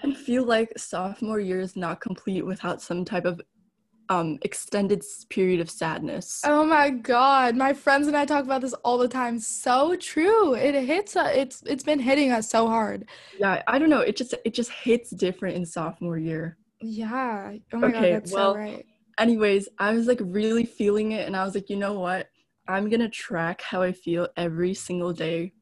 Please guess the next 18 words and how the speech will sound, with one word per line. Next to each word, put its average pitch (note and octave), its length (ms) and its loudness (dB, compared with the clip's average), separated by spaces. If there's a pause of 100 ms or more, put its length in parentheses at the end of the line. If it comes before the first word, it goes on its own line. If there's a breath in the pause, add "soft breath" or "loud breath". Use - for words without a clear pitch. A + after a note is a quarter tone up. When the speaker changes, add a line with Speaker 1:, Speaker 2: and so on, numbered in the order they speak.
(160)
Speaker 1:
for F#3+ 100 0
the F#3 120 -2
entire F3 420 -4
school E3 300 -8
year." D#3 340 -4
But, F#3+ 120 -2
like, G#3 160 -2
it G#3 100 -4
kinda A3+ 200 0
got G3+ 220 -2
cut G3 180 -4
off E3+ 300 -4
because F3+ 260 -6
of, E3+ 120 -12
like, D#3+ 180 -4
quarantine D#3+ 520 -8
and F#3 120 -6
stuff. G3 320 -6